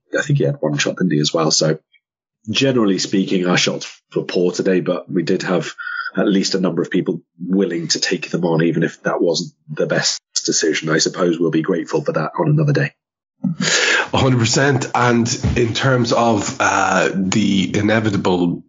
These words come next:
Speaker 2: bulk of content that's gonna be coming up from you with a game midweek and the, the massive Arsenal game coming up, which, you know, to, to, to harken back to what Jim said right at the start is, should we win that,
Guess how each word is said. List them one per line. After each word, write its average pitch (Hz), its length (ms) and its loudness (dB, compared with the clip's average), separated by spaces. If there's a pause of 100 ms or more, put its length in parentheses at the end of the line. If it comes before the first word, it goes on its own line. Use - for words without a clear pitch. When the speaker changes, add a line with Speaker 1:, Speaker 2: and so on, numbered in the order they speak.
(140)
Speaker 2:
bulk 110 760 0
of - 180 -2
content 92 540 0
that's 90 120 -2
gonna 95 160 0
be 87 60 0
coming 101 220 2
up 87 100 0
from 95 160 2
you 107 260 4
with 95 300 2 (560)
a 107 80 0
game 104 320 0
midweek 131 540 0
and 87 280 0
the, 85 140 -2
the 92 120 0
massive 95 380 2
Arsenal 98 400 0
game 95 260 2
coming 95 260 0
up, 92 240 -2
which, 95 520 -2 (440)
you 107 100 0
know, 95 140 0
to, 120 320 -2 (160)
to, 113 260 0
to 107 340 2
harken 104 480 0
back 101 280 0
to 107 100 -2
what 92 120 0
Jim 101 200 0
said 95 160 0
right 95 140 0
at - 80 -6
the - 40 -2
start 110 380 0
is, 95 320 0 (720)
should 101 240 2
we 92 140 2
win 117 280 2
that, 90 360 0